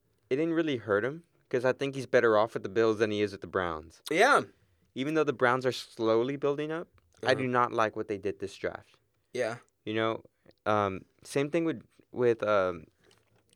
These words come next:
Speaker 1: Darnold. He, he lucked out. Nobody should be going to Cleveland like this. They have
Speaker 2: No.
Speaker 1: a bad system in place.
Speaker 2: Yeah.
Speaker 1: And I, I just don't see them working out to be the best team that they can be
Speaker 2: Yeah.
Speaker 1: with the picks that they've had.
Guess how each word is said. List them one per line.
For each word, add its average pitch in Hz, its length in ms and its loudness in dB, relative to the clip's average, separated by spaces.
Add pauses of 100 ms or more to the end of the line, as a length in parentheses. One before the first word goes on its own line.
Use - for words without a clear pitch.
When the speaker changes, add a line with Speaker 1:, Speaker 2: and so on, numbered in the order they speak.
(100)
Speaker 1:
Darnold. 117 440 0
He, 160 320 -2
he 160 200 -4
lucked 190 280 2
out. 160 240 2
Nobody 190 340 -2
should 160 340 -6
be 160 120 -4
going 147 220 0
to 147 80 -2
Cleveland 120 340 -4
like 95 160 -4
this. 87 240 -4
They 151 220 0
have 156 220 2
Speaker 2:
No. 131 60 0
Speaker 1:
a 117 40 -2
bad 110 320 0
system 131 300 -8
in 131 120 -6
place. 156 320 -8
Speaker 2:
Yeah. 113 240 -2 (500)
Speaker 1:
And 113 200 0
I, 113 260 -2
I 120 120 0
just 120 200 -6
don't 127 160 2
see 127 300 0
them 120 260 0 (380)
working 120 380 2
out 107 240 2
to 107 60 -14
be 104 120 -4
the 104 80 -2
best 104 320 -2
team 101 220 -6
that 92 140 -6
they 95 120 -2
can 92 260 -12
be 90 300 -10 (100)
Speaker 2:
Yeah. 101 260 -6
Speaker 1:
with 107 140 -2
the 110 60 -2
picks - 260 -2
that 104 120 -2
they've 101 180 -2
had. 87 440 -10